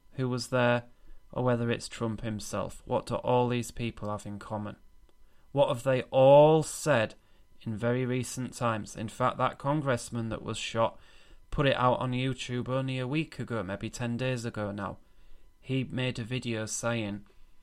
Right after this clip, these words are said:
they're going after pedophilia and people smuggling, uh, people trafficking, and that this was a worldwide epidemic, and you may not think it has anything to do with you,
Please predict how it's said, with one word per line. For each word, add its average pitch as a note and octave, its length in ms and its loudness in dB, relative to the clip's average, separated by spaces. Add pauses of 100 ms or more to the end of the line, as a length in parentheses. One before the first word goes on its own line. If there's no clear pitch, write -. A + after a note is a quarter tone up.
(380)
they're G#2+ 140 -4
going B2+ 340 2
after A#2 420 0
pedophilia A#2 840 -4 (340)
and G#2 400 -8 (220)
people B2 560 -6 (160)
smuggling, G#2 720 -6 (160)
uh, B2 180 4
people C3+ 640 -2 (460)
trafficking, G#2+ 640 -2 (1500)
and A#2+ 440 2
that A#2+ 320 2 (400)
this - 320 0
was A#2 500 2 (640)
a A2 40 -4
worldwide B2+ 600 8
epidemic, B2+ 640 0
and A2 120 -8
you A2+ 140 0
may A#2+ 180 2
not B2 240 0
think B2+ 260 -4
it - 80 -10
has B2 180 -4
anything B2 380 -4
to - 140 -10
do B2+ 160 -4
with B2+ 200 -4
you, A#2+ 300 0